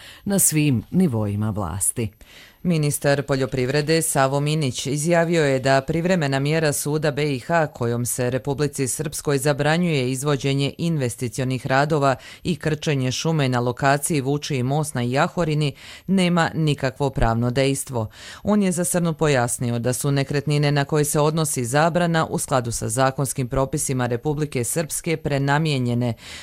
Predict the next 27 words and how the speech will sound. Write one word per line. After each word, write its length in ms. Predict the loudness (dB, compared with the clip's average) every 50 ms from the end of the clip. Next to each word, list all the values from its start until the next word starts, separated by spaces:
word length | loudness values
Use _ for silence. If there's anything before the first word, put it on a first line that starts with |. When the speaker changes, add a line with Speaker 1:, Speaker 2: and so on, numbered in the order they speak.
| -18 _ 0
Speaker 2:
te 120 | 0 2
da 160 | 2 2 0
su 200 | 0 0 -2 -4
u 140 | -2 -2 -4
skladu 340 | -4 0 0 0 2 2 -2
sa 160 | -2 -2 -2
zakonom 540 | 0 2 2 2 2 0 0 0 0 0 -2
o 60 | -4
stvarnim 500 | -4 -6 -2 2 2 2 2 2 0 -2
pravima 560 | 0 0 2 2 2 2 2 2 2 0 0 0
ove 240 | -2 -4 -2 -2 -2
nepokretnosti 840 | -2 -2 -2 -2 -4 -4 -2 -2 -2 -2 0 -2 -2 -2 -2 -4 -4
prometovane 800 | -2 0 0 0 2 0 0 0 0 0 0 2 2 2 2 0 -2
u 140 | -2 -6
smislu 480 | -6 -4 -2 -2 -2 -2 -2 -2 -2 0
razvoja 480 | 2 2 2 2 2 0 2 2 2 0 0 -2 -2
kompleksa 400 | -2 0 -2 -4 -4 -4 -4 -4
Jahorine, 680 | -2 2 2 2 2 0 -2 -2 0 0 0 0 0 -2 -4 -10 -18 -18 -18 -6 0
investicija 920 | 2 4 4 4 2 0 -2 -2 -2 -2 -2 -4 -2 0 2 2 2 0
i 140 | -2 -6
svega 400 | -8 -6 -2 -2 0 0 0 -2
što 180 | -2 -2 -2 -2
je 60 | -4
pozitivno 640 | -2 -2 -2 -2 0 -2 -4 -4 -4 -2 -2 -2 -2
za 180 | 0 0 0 0
Republiku 540 | 0 -2 -2 -4 -6 -4 -6 -6 -6 -8 -8
Srpsku. 560 | -6 -4 -6 -6 -4 -8 -8 -6 -4 -6